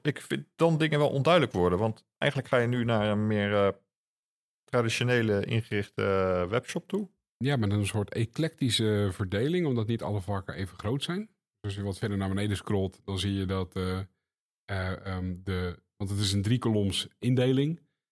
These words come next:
Speaker 2: En de tweede en derde kolom, die lopen gelijk. Maar de eerste kolom, omdat er bovenin een filtertje staat, eh, eh, loopt eigenlijk ernaast.
Speaker 1: Ja. Ja.
Speaker 2: Een beetje, vind ik wat onrustig.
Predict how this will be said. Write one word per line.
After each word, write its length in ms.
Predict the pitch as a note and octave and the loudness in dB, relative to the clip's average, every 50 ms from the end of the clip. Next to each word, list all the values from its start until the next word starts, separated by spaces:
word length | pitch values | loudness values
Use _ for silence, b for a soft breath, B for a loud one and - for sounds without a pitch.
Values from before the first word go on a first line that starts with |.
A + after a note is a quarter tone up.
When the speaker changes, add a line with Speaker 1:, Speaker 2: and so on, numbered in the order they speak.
| _ _ _ _ _ | _ _ _ _ _
Speaker 2:
En 160 | - A2 G#2+ | -4 -2 0
de 340 | G#2 G#2 G2+ G2 G2 F2+ F2 - _ _ _ _ | 0 0 0 0 -2 -4 -8 -14 _ _ _ _
tweede 280 | - B2 B2+ B2 A2 | -4 0 0 2 2
en 60 | G#2 G2+ | 2 2
derde 260 | B2+ C#3 D3 C#3 A#2+ | 2 2 2 2 0
kolom, 300 | - A2+ G2+ G2 G2 G2 | 0 0 0 0 0 0
die 100 | G2 G#2 | 0 0
lopen 300 | G#2+ G#2 G2+ F#2 - G2 | 0 -2 -2 -4 -6 -8
gelijk. 500 | - G2 F#2 F#2+ A#2+ D#3+ F#3 F3+ - _ _ _ _ _ _ _ _ - | -6 -4 -2 -2 0 -2 -2 -4 -8 _ _ _ _ _ _ _ _ -6
Maar 360 | G2+ G2+ G2+ G2+ G2+ G2+ G2+ | -4 -2 -2 0 0 0 0
de 80 | G2 F#2+ | 0 -2
eerste 300 | F#2 B2+ D3 D3+ - E3+ | 0 0 0 0 0 0
kolom, 420 | C#3+ D#3 D3 D#3 D#3+ E3 E3+ E3+ | 0 0 2 2 2 2 0 -2
omdat 340 | - G2 A#2 A2+ A2+ G#2 - | -4 -4 -4 -4 -4 -4 -4
er 220 | A2+ G2+ G2+ G2 F#2+ | -4 -4 -4 -4 -2
bovenin 480 | G#2+ G#2+ G#2+ G#2+ F#2 G#2 G#2 G2 G2 | 0 0 0 2 0 0 0 0 0
een 100 | G2 F#2+ | -2 -4
filtertje 560 | - - - C#3 D3 C#3 - D3 C3 - C#3 | -4 -2 -2 -2 -2 0 -2 -6 -4 -2 -4
staat, 400 | B2+ - - B2+ B2+ C3 B2+ - _ _ _ _ _ _ _ _ _ _ _ | -4 -2 -4 -4 -4 -4 -6 -8 _ _ _ _ _ _ _ _ _ _ _
eh, 640 | _ G#2+ G#2+ A2 G#2+ G#2+ G#2+ A2 F2 A2 A2 G#2+ G#2+ | _ -6 -4 -2 -2 -2 -2 -2 -2 -2 -2 -2 -4
eh, 100 | G#2 G2+ | -4 -2
loopt 320 | A2+ A#2 A#2 A#2 A2+ - | 0 2 2 0 0 -4
eigenlijk 460 | - - A2+ A#2 A2+ G#2 A2+ G#2+ G2 - | -8 -6 -4 -2 -2 -2 -2 -4 -2 -2
ernaast. 520 | G#2+ A2 C#3 C#3+ A2 D#2+ - - - _ _ _ | -2 -2 -2 -2 -4 -6 -8 -10 -16 _ _ _
Speaker 1:
Ja. 300 | _ A#2+ B2 G#2+ - - _ _ _ _ _ _ _ _ _ _ _ _ _ _ _ _ _ | _ 0 2 2 0 -2 _ _ _ _ _ _ _ _ _ _ _ _ _ _ _ _ _
Ja. 160 | _ G#2+ G2+ - - _ _ _ _ _ _ _ _ _ _ _ _ | _ -6 -6 -6 -6 _ _ _ _ _ _ _ _ _ _ _ _
Speaker 2:
Een 80 | - D3 | -4 -4
beetje, 360 | D3+ C#3 - D3+ C#3+ C3+ C3+ C3 C3 - _ _ _ _ _ _ _ _ | -4 -2 0 2 2 4 2 2 -2 -4 _ _ _ _ _ _ _ _
vind 140 | _ E3 E3 F3 | _ -8 -8 -6
ik 60 | D#3+ | -4
wat 20 | |
onrustig. 540 | - E3 D3+ C#3 C#3+ C3 - - - - _ | 0 2 2 4 4 2 0 -4 -10 -18 _